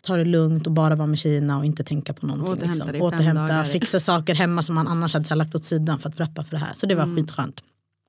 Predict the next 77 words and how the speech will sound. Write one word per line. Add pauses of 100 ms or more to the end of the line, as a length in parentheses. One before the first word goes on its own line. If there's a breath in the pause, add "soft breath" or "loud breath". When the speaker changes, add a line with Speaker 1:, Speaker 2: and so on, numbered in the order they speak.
Speaker 1:
Nu
är
det
Speaker 2:
Vi
har
haft
Speaker 1:
över,
Speaker 2:
en
bra
Speaker 1:
liksom.
Speaker 2:
vecka.
Ja,
Speaker 1:
Mm. (100)
Speaker 2:
jättebra
vecka.
Ja,
Speaker 1:
Mm.
Speaker 2:
jättebra
vecka.
I
helgen
har
jag
firat
en
kompis, (480 soft breath)
eh,
och
varit,
eh, (120)
ute
och
träffat
några
vänner.
Det
är
också, (100)
det
är
så
mycket
energi.
Även
Speaker 1:
Mm.
Speaker 2:
fast
man
blir
jätte-, (100)
alltså
man
blir
trött
för
att
man
sover
mindre. (320 loud breath)
Speaker 1:
Exakt.
Speaker 2:
Så (280)
det
ger
så
mycket
energi.
Så
jag
är
så
här,
jag (120)
skiter
i,
jag
går
ut
ändå.